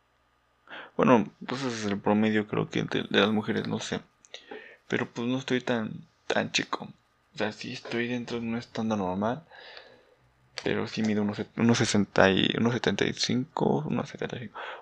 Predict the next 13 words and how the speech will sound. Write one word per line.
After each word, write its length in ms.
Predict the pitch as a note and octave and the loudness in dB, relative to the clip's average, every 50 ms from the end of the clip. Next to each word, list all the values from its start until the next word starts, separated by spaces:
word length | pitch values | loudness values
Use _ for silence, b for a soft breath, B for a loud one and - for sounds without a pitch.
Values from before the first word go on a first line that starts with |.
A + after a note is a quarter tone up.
| B | B
unos 160 | - C#3 C3+ - | -8 -6 -2 -2
setenta 300 | B2 - - G#2 G2+ G2 | -2 -2 0 0 2 2
y 80 | G#2 | 2
uno, 220 | A2+ A#2+ B2+ C3 - | 0 -2 -4 -6 -6
unos 140 | - A2+ A2+ - | -4 -4 -4 -4
setenta 280 | A2 - G2+ G2 G2+ | -2 -2 2 4 6
y 40 | G2+ | 6
dos. 260 | G2 F#2+ G2+ - - - _ _ _ _ _ B B B B B B - - - - _ B B B B B B B _ _ | 6 6 4 0 -6 -14 _ _ _ _ _ B B B B B B -20 -20 -20 -20 _ B B B B B B B _ _
Y 680 | A2+ A2 G#2 G#2 G2+ G#2 G#2 G#2 G#2 G#2 G2+ G2+ G#2 | -2 0 2 2 2 2 2 2 0 0 0 -2 -4
pues 400 | G#2+ A2+ G#2+ G#2 G2+ G2 F#2+ - G#2+ | -6 -6 -6 -4 -4 -2 2 2 2
está, 360 | G2+ - - - - - B2 | 2 2 0 -2 0 0 2
está 140 | C3 - C3 | 4 4 4
complicado. 720 | - G3+ - - - - D#3 F3 G#3 G#3 F3+ E3+ D#3 D#3 | 6 4 4 4 4 4 4 6 8 8 8 8 6 6